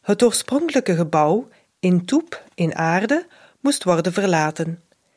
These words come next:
Niet erg praktisch, moeilijk te onderhouden, ingewikkeld te renoveren en zonder comfort,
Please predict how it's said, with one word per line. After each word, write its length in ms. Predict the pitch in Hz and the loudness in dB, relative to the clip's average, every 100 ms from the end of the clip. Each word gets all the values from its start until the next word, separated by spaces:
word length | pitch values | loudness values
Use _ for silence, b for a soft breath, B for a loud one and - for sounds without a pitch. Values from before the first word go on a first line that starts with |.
| _ _ | _ _
Niet 280 | 175 196 233 | 0 0 2
erg 240 | 170 - - | 0 -2 -2
praktisch, 600 | 220 226 - - - - _ | -2 -2 -6 -10 -10 -18 _
moeilijk 360 | - 220 254 208 | 2 4 4 4
te 100 | - | 2
onderhouden, 760 | 175 170 - 185 190 196 190 b b b _ | 2 2 0 2 2 2 -2 b b b _
ingewikkeld 600 | - 277 240 185 180 160 | 0 2 2 0 0 -2
te 100 | 160 | -2
renoveren 680 | 170 180 185 214 208 208 202 - _ | -2 0 0 2 2 2 -2 -6 _
en 160 | 190 180 | -2 0
zonder 320 | 170 160 165 | 2 0 -2
comfort, 640 | - 185 - 160 - - | -2 -4 -2 -4 -6 -14